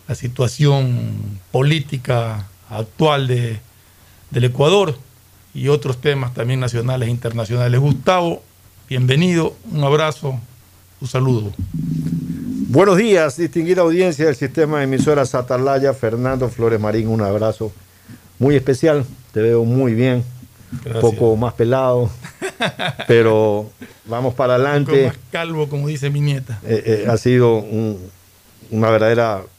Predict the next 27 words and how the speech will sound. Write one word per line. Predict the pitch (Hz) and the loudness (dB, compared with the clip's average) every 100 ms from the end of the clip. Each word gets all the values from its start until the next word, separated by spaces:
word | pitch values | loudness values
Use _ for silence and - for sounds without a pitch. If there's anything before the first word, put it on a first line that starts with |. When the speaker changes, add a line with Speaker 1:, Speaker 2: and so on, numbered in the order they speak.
| _ | _
Speaker 2:
oportunidad | 131 104 110 117 107 107 127 131 | -6 -2 0 0 2 4 2 2
estar | 127 113 | 0 -2
acá. | 104 139 131 127 123 104 | -2 0 0 -2 -6 -12
Eh, | 90 - | -16 -14
eh, | 95 90 87 | -10 -10 -10
eh, | 92 90 87 - _ | -10 -10 -12 -16 _
no | - 127 123 | 0 2 4
podía | 117 123 120 | 4 4 2
regresar | 110 107 104 107 127 117 113 - _ _ - - _ _ _ - | 2 -2 -2 -4 -4 -4 -6 -10 _ _ -20 -20 _ _ _ -12
a, | - 104 110 113 104 | -8 -6 -6 -4 0
a | |
donde | 104 107 107 110 | 0 0 2 2
yo | 113 117 | 4 2
hago | 117 110 113 110 | 0 0 2 2
radio, | 104 131 143 113 131 - | 0 -2 0 0 0 0
¿verdad? | 120 117 123 135 - - | 0 0 0 -4 -8 -4
Eh, | 127 107 - | -2 -2 -2
eh, | 110 101 | -2 -2
y | 101 98 | -2 -2
dije, | 101 120 117 | 0 2 4
"Bueno, | 120 104 | 2 0
¿sabes | 127 110 | 0 2
qué? | 139 92 92 | 0 0 0
Ya | 120 | 0
no | 127 | 0
hay | 95 | 0
tiempo. | 160 170 120 | 0 -2 -4